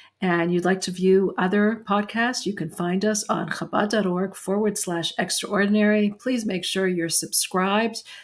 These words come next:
so that you can get these podcasts, these interviews,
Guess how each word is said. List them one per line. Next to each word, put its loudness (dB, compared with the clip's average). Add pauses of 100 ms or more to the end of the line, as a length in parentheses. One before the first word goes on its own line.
so -4
that -2
you -2
can -10
get -2
these -2 (260)
podcasts, -4
these -8
interviews, 0